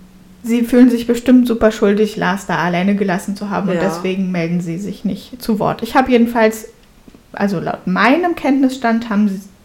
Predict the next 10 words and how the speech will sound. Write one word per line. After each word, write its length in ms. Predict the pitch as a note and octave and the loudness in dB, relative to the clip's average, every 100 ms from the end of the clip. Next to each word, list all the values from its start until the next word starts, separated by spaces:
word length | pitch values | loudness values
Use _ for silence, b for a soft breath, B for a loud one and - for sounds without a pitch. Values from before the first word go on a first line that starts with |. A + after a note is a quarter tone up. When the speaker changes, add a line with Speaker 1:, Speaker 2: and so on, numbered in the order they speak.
| - | -6
Speaker 1:
gibt's 220 | A3 - | -6 -4
keine 280 | - A3 G#3+ | 2 2 4
Interviews 640 | A3 G#3+ G3+ G3+ G3+ - | 2 2 0 0 -2 -2
oder 200 | F#3+ F#3 | -2 -2
keine 340 | F3 F#3+ F#3 - | -2 -4 -4 -4
Aussagen 380 | C3 - E3+ | -6 -8 -8
von 220 | F3+ F3 G3 | -8 -10 -10
denen. 300 | - B3 - _ _ _ _ _ _ _ _ _ | -12 -16 -20 _ _ _ _ _ _ _ _ _
Speaker 2:
Auch 140 | - F3+ - | -16 -16 -16
komisch. 480 | - - B3 - | -20 -18 -20 -20